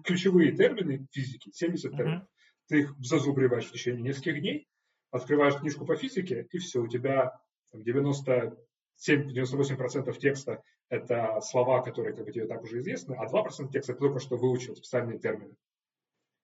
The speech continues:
Speaker 1: Всё, и так ты берёшь любую литературу, которая тебе не знакома, какая-нибудь техническая, специальная, прогоняешь через такую же прошку,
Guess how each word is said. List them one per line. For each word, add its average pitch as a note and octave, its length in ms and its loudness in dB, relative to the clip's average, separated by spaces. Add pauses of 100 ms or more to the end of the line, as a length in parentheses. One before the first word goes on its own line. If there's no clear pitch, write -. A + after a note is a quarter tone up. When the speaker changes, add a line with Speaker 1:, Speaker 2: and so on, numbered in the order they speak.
(540)
Speaker 1:
Всё, - 240 0
и - 80 -4
так F#3 180 -2
ты D3 80 -4
берёшь F3 280 2
любую C#3+ 240 0
литературу, C#3 420 -2
которая A#2+ 220 -6
тебе B2+ 100 -2
не D3 80 4
знакома, B2+ 400 -2
какая-нибудь - 240 -16
техническая, - 460 -12
специальная, - 540 -6 (420)
прогоняешь C#3 480 2
через B2+ 260 -4
такую C3+ 320 0
же A#2 160 -4
прошку, F#3 460 -8